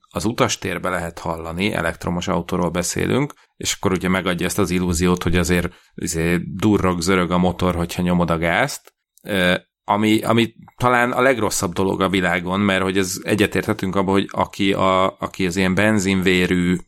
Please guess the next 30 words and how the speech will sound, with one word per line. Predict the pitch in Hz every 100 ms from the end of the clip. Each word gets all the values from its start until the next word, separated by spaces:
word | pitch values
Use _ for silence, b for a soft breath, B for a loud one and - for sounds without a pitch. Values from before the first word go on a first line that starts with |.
| _ _
igazi, | - 104 104 85 95 90 92 90 - - _ - - -
ö, | 73 73 98
robbanó | 117 95 95 95
motoros | 95 - 98 95 - - -
autós | 98 92 - 92 - - - _ _ _ -
rajongó, | 101 101 104 117 123 131 131 B _
az | 113 101
kiröhögi, | - 110 101 95 87 95
mert | 95 92 -
hogy | - 92 80 - - - 95
nyilván | 92 87
semmi | - 90 87
köze | - 92 87
nincs | 90 87 90
ahhoz, | 90 87
mint | 90 87
amikor | 87 87 95
egy | 87 82
V | 87 85
nyolcas | 87 87 - 90 -
megrezgeti | 87 82 85 82 90 87
szépen | 82 - 87 87
a | 87 85 87
dobhártyádat, | 90 85 - 82 - 90 85 85
a | 85
vesédet, | 80 - 87 85 85
meg | 85 82
a | 87 82
környékbeli | - 85 80 82 82 85
ablakokat. | 82 90 92 - - 143